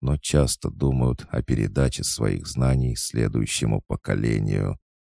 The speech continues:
или подбирают людей для какого-нибудь клана, или преследуют цели, которые мне пока не дано постичь. Важно другое.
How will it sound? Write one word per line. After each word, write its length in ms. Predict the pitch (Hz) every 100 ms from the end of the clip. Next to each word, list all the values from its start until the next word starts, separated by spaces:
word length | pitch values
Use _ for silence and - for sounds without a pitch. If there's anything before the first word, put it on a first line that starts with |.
| _
или 200 | 78 90
подбирают 680 | - 62 55 55 64 71 -
людей 560 | 53 52 64 71 69 80
для 220 | 65 62
какого-нибудь 960 | - - 64 65 64 64 55 55 - -
клана, 720 | - 52 50 50 50 50 - _ _ _ _ -
или 200 | 92 107
преследуют 680 | - 80 - 80 73 65 -
цели, 560 | - 76 76 76 69 -
которые 420 | - - 80 82
мне 240 | 73 57 69
пока 480 | 71 58 - 67 62
не 180 | 60
дано 440 | 62 58 52 60 65
постичь. 760 | - 50 - - 50 - - - _ _ -
Важно 460 | 60 65 62 60
другое. 760 | 58 58 - 67 65 55 50